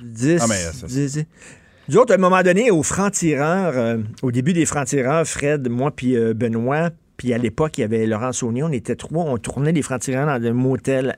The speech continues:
Speaker 1: à Brossard, justement. D'une chambre de motel. Et, euh, les deux chambres, euh, la chambre à droite et la chambre à gauche, c'était les filles qui recevaient des clients.
Speaker 2: Pendant
Speaker 1: Fait
Speaker 2: que vous étiez là ?
Speaker 1: Oui, pendant qu'on était là, puis qu'on tournait une fois
Speaker 2: Ah.
Speaker 1: par semaine, puis on connaissait les filles, puis on leur jasait des fois de temps en temps. Là, là, puis, euh, bon.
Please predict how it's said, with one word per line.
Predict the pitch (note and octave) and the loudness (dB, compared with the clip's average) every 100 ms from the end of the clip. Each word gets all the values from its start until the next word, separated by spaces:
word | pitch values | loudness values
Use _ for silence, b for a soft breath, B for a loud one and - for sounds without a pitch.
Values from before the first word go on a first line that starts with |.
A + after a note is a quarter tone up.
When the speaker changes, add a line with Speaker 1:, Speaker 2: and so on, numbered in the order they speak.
| - | -6
Speaker 1:
à | A#2 | -4
Brossard, | B2 A2 D3 D3 | -4 -2 -2 -2
justement. | B2+ G#2+ - A#2 A2 C3+ - _ _ _ _ _ _ _ - B B B A#2 | -4 -6 -4 -2 -2 -4 -6 _ _ _ _ _ _ _ -14 B B B -4
D'une | G#2+ | 0
chambre | D#3 E3+ | 2 2
de | B2+ | 2
motel. | A#2 G2+ D#3 E3+ B2 B B B - | 0 0 2 2 -2 B B B 2
Et, | D#3+ E3+ | 4 6
euh, | C3+ B2+ B2 | 8 6 6
les | B2 C3+ | 4 2
deux | C#3 A3 | 4 2
chambres, | - G3 G3 F#3 - D3 | 2 0 0 0 -2 -2
euh, | C3 | 0
la | C3 A#2+ | 0 -2
chambre | F#3+ G3 | 0 0
à | D3 | 0
droite | B2+ E3+ F#3 | 0 0 0
et | A2+ | -2
la | G#2+ | -2
chambre | F3 D#3+ | 0 0
à | B2+ | 0
gauche, | B2+ D#3 D#3+ | 0 0 -2
c'était | A#2 B2 | -2 0
les | B2+ | 0
filles | - E3 | 0 -4
qui | D3+ | -4
recevaient | A2 A#2+ A#2+ | -6 -4 -2
des | A#2 | -2
clients. | A2 A2+ A2+ - B B | -2 -4 -4 -10 B B
Speaker 2:
Pendant | C3+ C3+ D#3 | -2 2 2
Speaker 1:
Fait | D#3 | 2
Speaker 2:
que | C3 | 0
vous | A2 | -2
étiez | B2 - E3 | -2 0 0
là ? | B3+ - - | -2 -4 2
Speaker 1:
Oui, | D#3 F3 | 4 6
pendant | D3+ E3 | 4 2
qu'on | D#3+ | 2
était | C#3+ D3+ | 2 2
là, | F#3+ | 2
puis | |
qu'on | D#3+ C#3+ | 0 0
tournait | B2 C#3+ D3+ D3+ | 0 0 2 2
une | C3 | 2
fois | D3 | 2
Speaker 2:
Ah. | |
Speaker 1:
par | E3 - | 2 -2
semaine, | D3+ D3+ F3+ D3+ | 0 2 2 2
puis | C3+ | 0
on | |
connaissait | C3 D#3+ D#3+ G#3 | 2 2 2 2
les | F3 | 0
filles, | - F#3 G3+ | 2 0 0
puis | D3 | 0
on | C3 C3 C3 C3 | 0 0 0 2
leur | C#3 C3+ | 2 2
jasait | C3 D3 C3 E3+ | 0 0 0 0
des | D#3+ | 0
fois | C3 D#3+ | 0 -2
de | |
temps | D3+ C3+ | -2 -4
en | C3 A#2 | -4 -4
temps. | D3 C#3+ | -2 0
Là, | A#2 | 0
là, | A#2+ A#2 | 0 0
puis, | - B2 A#2+ | 0 0 2
euh, | A2+ | 0
bon. | A#2 C#3 | -2 -4